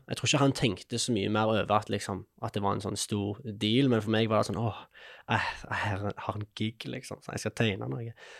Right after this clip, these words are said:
Så, eh, jeg, jeg tegnte den, eh, så, så godt som jeg kunne. Igjen, bare masse sure fjes. Ingenting, ingen, ingen hender og sånt, for det var jævlig dårlig på å tegne, så det bare ble mye sånn sure folk, men det passet akkurat med, med kanskje det vi, vi ville gjøre. Ehm,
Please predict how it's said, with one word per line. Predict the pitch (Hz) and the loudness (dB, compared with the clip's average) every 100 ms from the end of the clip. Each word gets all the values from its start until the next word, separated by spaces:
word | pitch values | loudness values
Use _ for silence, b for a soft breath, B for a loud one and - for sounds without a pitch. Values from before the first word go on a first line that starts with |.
| B | B
Så, | - - 139 | 4 10 12
eh, | 139 135 131 139 | 12 12 10 8
jeg, | 135 | 6
jeg | 127 120 | 8 6
tegnte | 123 95 110 | 6 4 4
den, | 117 139 | 4 6
eh, | 120 110 104 | 4 2 0
så, | 113 | -2
så | - 113 | 0 0
godt | 120 | 0
som | - | -2
jeg | 117 | 0
kunne. | 104 113 | 2 4
Igjen, | 123 117 123 | 4 6 4
bare | 110 | 4
masse | 107 101 | 2 0
sure | - 117 104 | 0 0 0
fjes. | 113 117 139 | 2 4 4
Ingenting, | 131 117 117 143 117 B B 147 | 2 0 4 2 2 B B 4
ingen, | 127 135 - - | 6 4 2 6
ingen | 139 139 | 8 8
hender | 131 139 156 | 6 6 6
og | 135 | 4
sånt, | - 110 | 2 2
for | - 117 | 2 0
det | 120 117 | 0 -2
var | |
jævlig | 120 127 - - | -2 -6 -6 -8
dårlig | 120 110 123 - | -6 -4 -4 -4
på | 131 | -4
å | |
tegne, | 123 113 117 | 0 0 2
så | 123 | 0
det | 123 | 0
bare | 123 120 | 0 0
ble | 131 127 | 0 0
mye | 120 | -2
sånn | 135 120 B B - | -4 -4 B B -6
sure | 151 127 131 | -4 -2 4
folk, | 156 165 | 6 8
men | 160 | 8
det | 156 151 | 8 6
passet | 160 - - | 2 2 2
akkurat | - - 147 - 143 | 2 2 0 2 2
med, | 131 | 4
med | 123 123 117 | 4 2 0
kanskje | 107 120 | -2 0
det | 120 120 | 0 2
vi, | 117 | 2
vi | 117 113 | 4 4
ville | 107 110 | 4 6
gjøre. | 139 - B B B B B - | 4 2 B B B B B 4
Ehm, | 117 117 113 113 113 | 8 8 8 6 4